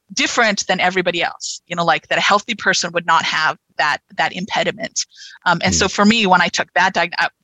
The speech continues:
Speaker 1: that definition, it was really easy for me to accept.
Speaker 2: Hmm.
Speaker 1: But it's a personal journey. You can't
Speaker 2: Yeah.
Speaker 1: have anybody tell you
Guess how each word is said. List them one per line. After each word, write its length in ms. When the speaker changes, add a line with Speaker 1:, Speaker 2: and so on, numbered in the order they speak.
Speaker 1:
that 520
definition, 520
it 40
was 120
really 180
easy 200
for 160
me 100
to 60
accept. 400
Speaker 2:
Hmm. 160
Speaker 1:
But 80
it's 100
a 40
personal 380
journey. 340
You 100
can't 280
Speaker 2:
Yeah. 60
Speaker 1:
have 220
anybody 340
tell 360
you 380